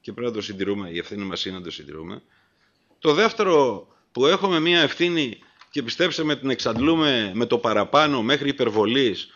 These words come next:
που έχει να κάνει με το γεγονός ότι θα πρέπει οι πο-, οι πο-, ε, οι δρόμοι, μάλλον, στην παλιά πόλη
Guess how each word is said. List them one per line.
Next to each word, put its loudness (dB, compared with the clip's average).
που -2
έχει -2
να 0
κάνει 0
με -6
το -4
γεγονός 0
ότι -4
θα -4
πρέπει 0
οι -2
πο-, 0
οι 2
πο-, 0
ε, 0
οι 0
δρόμοι, 6
μάλλον, -2
στην -10
παλιά 2
πόλη 0